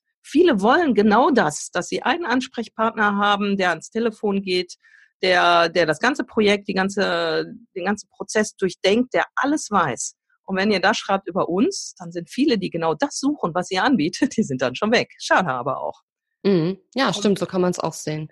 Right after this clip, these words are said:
Speaker 1: Ja, so sollte man's auch sehen. Ein anderer wichtiger Punkt ist, äh, ich sehe es immer noch häufig, dass da steht, „über dich“. Und dann wird der Nutzen des Angebotes, ähm, offeriert.
Speaker 2: Mhm.
Speaker 1: Angebot ist die Angebotsseite. Über dich, ähm,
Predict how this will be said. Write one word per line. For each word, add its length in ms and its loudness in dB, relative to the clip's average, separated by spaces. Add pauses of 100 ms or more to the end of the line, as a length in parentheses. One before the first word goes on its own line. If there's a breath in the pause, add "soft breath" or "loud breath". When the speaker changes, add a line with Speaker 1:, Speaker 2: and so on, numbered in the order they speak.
(120 soft breath)
Speaker 1:
Ja, 220 0
so 100 -2
sollte 260 0
man's 220 0
auch 180 -2
sehen. 320 -2
Ein 160 4
anderer 320 4
wichtiger 360 0
Punkt 340 0
ist, 360 -2 (340 soft breath)
äh, 200 2
ich 80 -6
sehe 120 2
es 80 -2
immer 220 4
noch 160 0
häufig, 280 0
dass 160 -4
da 80 -6
steht, 340 -6
„über 240 2
dich“. 400 -2 (280)
Und 200 -8
dann 240 4
wird 160 0
der 80 2
Nutzen 480 0
des 140 -4
Angebotes, 960 -2
ähm, 460 -8
offeriert. 640 -6 (680)
Speaker 2:
Mhm. 220 4
Speaker 1:
Angebot 580 -2
ist 180 -12
die 60 -4
Angebotsseite. 1000 -2
Über 200 0
dich, 500 -2 (240)
ähm, 540 -2